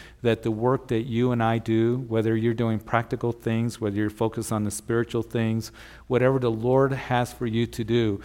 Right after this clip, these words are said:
we are building a temple, that living temple, and it's a great work. Don't ever think that what you do for the Lord is insignificant.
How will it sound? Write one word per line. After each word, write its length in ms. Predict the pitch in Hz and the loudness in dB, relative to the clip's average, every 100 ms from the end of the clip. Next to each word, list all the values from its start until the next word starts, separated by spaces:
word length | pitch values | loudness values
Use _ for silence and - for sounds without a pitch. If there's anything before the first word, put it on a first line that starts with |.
| - - | -14 -4
we 140 | 123 | 2
are 160 | 117 127 | 4 4
building 400 | 113 120 117 117 | 4 0 2 0
a 80 | 117 | -2
temple, 380 | 117 113 113 110 | -2 -4 -2 0
that 220 | 110 117 | 0 2
living 260 | 110 107 | 0 0
temple, 460 | 104 120 110 104 98 | -4 -4 -4 -2 -4
and 180 | - 110 | -2 -4
it's 160 | 104 | -4
a 40 | 110 | -6
great 540 | - 101 117 120 127 | -8 -4 0 0 -2
work. 480 | - 120 107 101 - - - - | -4 0 0 0 -8 -20 -20 -2
Don't 240 | 131 131 - | 0 0 -4
ever 300 | - 123 147 | -2 2 2
think 480 | 139 - 113 101 - - - - | 0 0 -2 -2 -6 -18 -20 -2
that 160 | 123 127 | 0 2
what 180 | 127 135 | 0 0
you 120 | 120 | -2
do 220 | 117 131 | 2 0
for 220 | 131 131 | 2 0
the 60 | 123 | 0
Lord 280 | 120 117 113 | 2 2 0
is 100 | 120 | -2
insignificant. 960 | 110 107 113 117 107 - 95 92 92 | -2 -2 -6 -4 -4 -4 -8 -8 -10